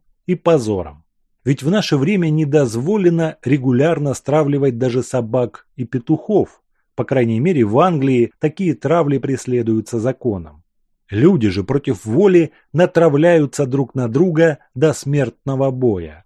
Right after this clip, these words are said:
натравляются смешным суеверием нелепого принципа рыцарской чести и его ограниченными представителями и законодателями, которые вменяют им в обязанность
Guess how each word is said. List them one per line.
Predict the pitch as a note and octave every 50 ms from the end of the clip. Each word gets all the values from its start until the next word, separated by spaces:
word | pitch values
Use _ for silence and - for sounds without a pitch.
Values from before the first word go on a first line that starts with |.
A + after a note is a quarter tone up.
| _
натравляются | - C3 B2+ - - A#2 A2 G2+ G#2+ B2 D3 D#3 D3 A#2+ - - - G#2+ F#2 - _ _
смешным | - - E3+ F#3 F3+ - - G3+ G3+ F3+
суеверием | - - F3 F3 D#3+ D#3+ D3+ C3+ F3 G3+ F#3 E3+ E3+ E3 D#3 D3+ D3 D3+
нелепого | D#3 D3+ C#3+ C#3+ D#3 E3+ F3 E3 - D3 C3 C3 B2+
принципа | - - D3+ E3+ F3+ E3+ D3+ - D3+ D3+ - - D#3 C#3+
рыцарской | C3+ C3+ D3 D3+ B2+ - - C3 B2+ - - _ C3+ C3 A#2+
чести | - - - D#3 D3 A#2+ G2 - - _ _ F2 D#2+ D#2+ _ _ _ _ _ _ _ _ _ _ _ _
и | G3 G#3+
его | G#3+ F#3 D3+ A#2+ C3+ F3+ - -
ограниченными | - C#3+ B2+ C3+ C3+ C3+ B2 B2 D3+ F3+ - - C#3 C#3 C3+ B2+ B2 A#2+
представителями | A2+ - - A2+ - - _ A2+ G#2+ G2+ C3+ C#3 A#2 C3 B2 B2 A#2+ A#2 A#2 A#2
и | A#2+ - - F3
законодателями, | D#3+ D3+ D#3+ D#3 - D#3 D3 D#3 D#3 C#3+ C#3 A2 F#2+ - F#2+ F2+ F2 E2+ E2 D#2+ D#2 D#2 _ _
которые | - - - - A3+ A3+ G#3 E3
вменяют | C3+ C#3+ D#3 E3+ D#3+ D3+ E3 G3+ F#3+ D#3+ C3 -
им | D#3 D3 C3
в | A2 A#2
обязанность | A2 G#2 G2+ A#2+ D#3+ F#3 E3 A#2 C3 B2+ B2 A#2+ G#2+ - _ _